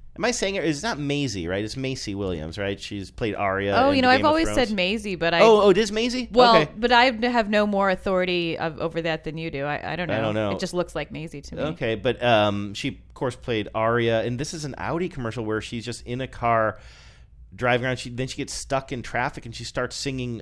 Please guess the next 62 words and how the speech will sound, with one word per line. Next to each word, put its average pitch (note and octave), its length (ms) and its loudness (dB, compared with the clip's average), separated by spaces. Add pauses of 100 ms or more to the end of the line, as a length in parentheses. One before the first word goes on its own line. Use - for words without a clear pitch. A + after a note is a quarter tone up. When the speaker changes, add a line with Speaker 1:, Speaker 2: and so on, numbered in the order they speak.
Speaker 1:
"Let A2+ 300 0
It G2+ 200 -8
Go" A2+ 440 0
from G2 480 -4
Frozen. A2 800 -6
Speaker 2:
Yep. F3+ 160 0
Speaker 1:
And B2 180 0
it's B2 140 -4
just, - 380 -8
you D#3 180 -4
know, C3+ 100 0
she's D#3 240 -8
got E3+ 80 -2
a D#3 80 -2
nice C3+ 220 -4
voice, C#3+ 440 -2
but A#2 320 -2 (120)
Speaker 2:
It's - 120 -14
a C4 40 -2
pretty A3 240 2
song. F#3+ 480 -2
Speaker 1:
it's - 120 -8
a D#3+ 60 -8
pretty F#3 240 -6
song. E3+ 460 2
It, C#3+ 160 -2
it D3+ 120 -6
seemed C4 220 -8
to G4 80 -2
confuse G#3 580 -8
a F#3 60 2
lot A2 220 2
of - 80 -6
people. G2+ 260 -4
The A2+ 140 -2
Speaker 2:
I A3 100 8
Speaker 1:
instant F#3+ 320 -4
takes C#3 320 -2
on C3 140 -2
it A2 80 -4
was B2+ 160 -2
like, B2 160 -4
"Wait, C3+ 260 -2
why A2+ 280 0
are D#3+ 40 2
you D#3+ 160 0
combining C3+ 440 -2
these G2+ 220 -8
universes? E3+ 520 -2
Speaker 2:
Yes. D3+ 200 2
Speaker 1:
Why C3+ 160 4
would D3 200 0
Arya D3+ 480 2
be C3 100 -4
singing?" B2 180 -8
Not E3 140 0
that D3 140 -6
she's A#2+ 160 -6
playing E3 440 -2
Arya, A#2 380 4
but, G2+ 100 -2
like, A2+ 200 -2